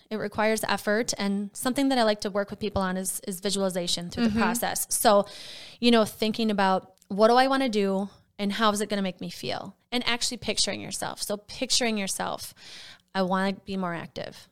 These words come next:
Speaker 1: It feels like so much work though. It's, it's hard to run, or it's hard to lift, or it's hard to get outside and people will see me or whatever. But visualize yourself doing it?
Speaker 2: Mm-hmm.
Speaker 1: What will I be wearing? When will,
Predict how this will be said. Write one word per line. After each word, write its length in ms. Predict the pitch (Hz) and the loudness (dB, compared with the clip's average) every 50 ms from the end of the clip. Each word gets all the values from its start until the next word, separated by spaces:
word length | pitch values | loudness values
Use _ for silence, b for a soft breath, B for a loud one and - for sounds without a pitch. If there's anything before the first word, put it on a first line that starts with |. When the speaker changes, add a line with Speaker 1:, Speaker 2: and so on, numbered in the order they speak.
| _ _ _ | _ _ _
Speaker 1:
It 80 | 220 - | -14 -14
feels 400 | - - - 226 208 196 - 208 | -12 -4 0 2 2 2 2 2
like 100 | 202 - | 0 0
so 240 | - - 214 208 | 2 2 2 2
much 240 | 196 196 180 - - | 2 2 0 -2 -4
work 220 | 190 180 170 - - | -4 -6 -6 -6 -10
though. 200 | - 78 - - | -10 -8 -8 -10
It's, 160 | - - - - | -10 -10 -10 -10
it's 140 | - - | -10 -10
hard 240 | - 196 196 196 185 | -6 -4 -4 -4 -4
to 80 | 196 185 | -4 -6
run, 300 | 190 190 175 - - - | -6 -6 -6 -6 -6 -8
or 100 | - - | -8 -8
it's 160 | - - - | -8 -8 -6
hard 180 | - 196 196 185 | -6 -6 -4 -4
to 100 | 202 190 | -6 -6
lift, 380 | 180 180 - - - - - | -4 -6 -6 -8 -8 -10 -10
or 80 | 190 185 | -10 -10
it's 140 | - - - | -10 -8 -6
hard 180 | - 208 208 | -4 -4 -4
to 80 | 202 196 | -6 -8
get 160 | - - 185 | -6 -6 -4
outside 580 | 190 - - - - - 190 180 175 175 175 180 | -4 -6 -6 -6 -4 -2 0 0 0 -2 -2 -2
and 220 | 180 180 180 175 B B B B B B B | -2 -4 -4 -6 B B B B B B B
people 220 | - 226 220 208 | -6 -4 -2 0
will 80 | 202 214 | 0 0
see 320 | - - - 220 196 180 | 0 2 2 2 2 2
me 180 | 175 175 170 180 | 0 0 -2 0
or 160 | 180 185 185 | 0 0 0
whatever. 580 | 180 202 220 220 208 208 185 180 175 175 180 - B B B B B B B | 0 0 2 2 2 2 0 -2 -6 -8 -10 -12 B B B B B B B
But 140 | B 254 226 202 196 | B 4 4 4 4
visualize 560 | 247 262 247 - 330 330 320 302 302 285 302 | 4 4 6 4 4 4 4 4 4 2 0
yourself 680 | 320 302 - - 233 196 180 180 190 - - - - - _ _ _ _ 185 - | -2 -2 0 2 2 4 4 2 0 -2 -8 -16 -20 -20 _ _ _ _ -6 0
doing 320 | - 226 214 185 165 170 | 4 4 4 4 2 -2
it? 200 | 165 180 269 - _ _ - | -6 -6 -8 -8 _ _ -8
Speaker 2:
Mm-hmm. 340 | 233 220 190 208 214 208 214 226 - - | -6 -6 -4 -4 -6 -6 -6 -10 -8 0
Speaker 1:
What 200 | 220 226 226 220 | 4 4 4 4
will 100 | 226 226 | 4 2
I 80 | 220 | 2
be 140 | 202 208 202 | 2 0 -2
wearing? 560 | 208 226 262 277 269 269 269 262 262 269 262 - | -2 -2 -2 0 0 0 0 -2 -2 -4 -6 -4
When 140 | 220 220 208 | -2 0 0
will, 120 | 202 202 | 0 0